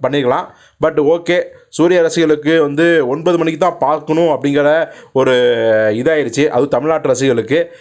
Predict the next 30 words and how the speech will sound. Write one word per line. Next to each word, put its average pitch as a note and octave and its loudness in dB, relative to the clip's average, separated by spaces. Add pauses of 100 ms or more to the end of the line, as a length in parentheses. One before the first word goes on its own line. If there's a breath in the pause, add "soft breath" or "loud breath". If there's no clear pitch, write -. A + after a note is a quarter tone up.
(120)
எது G3+ 0
எப்படியோ, F3+ 0
இந்த C#3 -4
கங்குவா E3+ -2
படம் D#3 -4 (1080 soft breath)
ஒன்னே F#3+ -2
கால் F#3+ -2
மணிக்கு F3+ -2
ஆரம்பிக்குது C#3+ -2
முதல் C3 0
நாள் D3 -2
காட்சி, D3 -4
ரெண்டு E3+ -4
புள்ளி D3+ 0
இருபத்தஞ்சு, D3+ 0
ரெண்டரை C3 -2
மணிக்கு C#3+ -2
ஒண்ணு, D#3 -2
நாலு C3+ -4
மணிக்கு C#3 -4
ஒண்ணு, D#3 0
ஆறு D3 -2
மணிக்கு C#3 -4
ஒண்ணு, F#3 -4
தமிழ்நாட்டுல D#3 -2
ஒன்பது C3 -2
மணிக்கு. B2+ -4 (140 loud breath)
So, E3 0
நீங்க G#3 -2
எந்த G3 -2